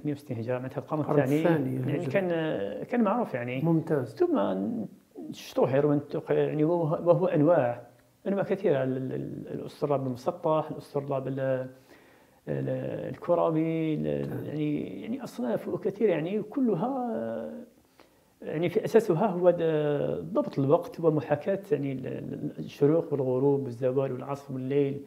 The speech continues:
Speaker 1: يعني أجزاء الليل
Speaker 2: محاكاة
Speaker 1: والنهار.
Speaker 2: فلكية،
Speaker 1: محاكاة فلكية لل-،
Speaker 2: فلكية
Speaker 1: للأجرام.
Speaker 2: تاخذ بعد، ب-، بعدي الزمن
Speaker 1: بعدي
Speaker 2: والمكان.
Speaker 1: الزمان والمكان، نعم.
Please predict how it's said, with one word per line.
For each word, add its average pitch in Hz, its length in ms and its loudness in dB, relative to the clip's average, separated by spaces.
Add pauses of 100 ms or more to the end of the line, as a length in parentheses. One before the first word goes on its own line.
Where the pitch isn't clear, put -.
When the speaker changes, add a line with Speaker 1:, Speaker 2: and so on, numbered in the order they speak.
(260)
Speaker 1:
يعني 208 220 2
أجزاء 147 240 4
الليل 156 120 2
Speaker 2:
محاكاة 180 240 10
Speaker 1:
والنهار. 143 240 6
Speaker 2:
فلكية، 143 220 4
Speaker 1:
محاكاة 156 580 8
فلكية 160 480 2
لل-، - 20 -2
Speaker 2:
فلكية 131 420 0
Speaker 1:
للأجرام. 165 240 6
Speaker 2:
تاخذ 165 420 8
بعد، 160 560 4
ب-، 160 480 2
بعدي 156 320 4
الزمن 151 420 4
Speaker 1:
بعدي 208 220 6
Speaker 2:
والمكان. 180 500 8
Speaker 1:
الزمان 165 480 4
والمكان، 123 360 2
نعم. 110 180 -4